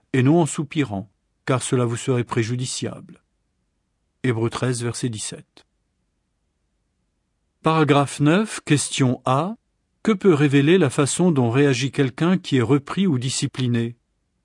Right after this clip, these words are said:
Question B. Comment faut-il considérer la réprimande ? Par l'attitude qu'il adopte, s'il est repris ou relevé de ses fonctions dans la congrégation,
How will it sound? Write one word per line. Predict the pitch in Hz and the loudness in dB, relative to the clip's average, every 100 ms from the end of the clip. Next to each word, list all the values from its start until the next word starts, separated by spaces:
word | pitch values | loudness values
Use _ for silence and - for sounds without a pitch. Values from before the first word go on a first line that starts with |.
| _ _ _ _ _ | _ _ _ _ _
Question | - 151 - 151 135 | 0 0 2 2 2
B. | 117 135 180 226 _ _ _ _ _ _ _ | 4 2 0 -4 _ _ _ _ _ _ _
Comment | 180 180 233 | 2 4 2
faut-il | - 147 165 | 0 0 0
considérer | 143 143 - 139 120 160 | 0 0 2 2 2 4
la | 147 | 2
réprimande ? | 120 127 135 120 110 104 - - _ _ _ _ _ _ _ _ _ _ _ _ _ _ _ | 0 -2 -2 -2 -2 -6 -14 -20 _ _ _ _ _ _ _ _ _ _ _ _ _ _ _
Par | - | 0
l'attitude | 160 190 190 - 240 202 131 | 2 2 0 -2 0 2 2
qu'il | - 127 | 0 0
adopte, | 113 143 185 - 185 | 2 2 0 -2 -2
s'il | - - 135 113 | -2 -6 -4 -2
est | |
repris | 110 131 - 170 202 | -2 -2 -2 -2 2
ou | 135 | 2
relevé | 107 127 117 147 | 2 0 2 0
de | 120 | 0
ses | - 120 | -2 -4
fonctions | 131 117 - 170 | -4 -4 -2 0
dans | 127 | 0
la | 110 | -2
congrégation, | 110 120 107 113 123 - - 180 | -4 -6 -4 -4 -6 -6 -4 -4